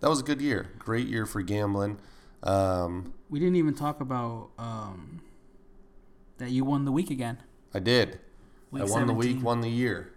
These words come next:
Speaker 2: Ten and six.
Speaker 1: Ten and six to finish. I had a strong, strong outing for, like, the last few weeks there.
Speaker 2: I think you went three straight, four straight over five hundred wins
Speaker 1: Yeah,
Speaker 2: weeks.
Speaker 1: it was really nice. I don't know what happened. The beginning of the season, I just couldn't get anything straight.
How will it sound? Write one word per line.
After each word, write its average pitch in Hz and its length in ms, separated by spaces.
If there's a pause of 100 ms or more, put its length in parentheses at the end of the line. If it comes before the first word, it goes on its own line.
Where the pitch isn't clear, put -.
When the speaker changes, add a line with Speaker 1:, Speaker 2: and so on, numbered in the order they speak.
(140)
Speaker 2:
Ten 120 260
and 123 100
six. - 560
Speaker 1:
Ten 131 240
and 151 180
six 135 360
to 120 100
finish. 117 240
I 113 60
had 123 200
a 104 280
strong, 135 840
strong 131 1040 (160)
outing 95 460
for, - 100
like, 95 220
the 95 80
last 101 400
few 101 180
weeks 104 380
there. 120 420
Speaker 2:
I - 20
think 147 140
you 160 80
went 147 220
three 139 180
straight, 151 420
four 143 160
straight 143 240
over 127 240
five 131 200
hundred 135 280
wins 147 120
Speaker 1:
Yeah, 190 220 (200)
Speaker 2:
weeks. 147 220
Speaker 1:
it - 40
was 95 160
really 101 380
nice. 92 260
I 110 140
don't 123 120
know 120 120
what 110 160
happened. 104 260
The 98 40
beginning 123 260
of 117 60
the - 60
season, 104 220
I 101 60
just 98 160
couldn't 101 220
get 98 180 (320)
anything 92 400
straight. 120 460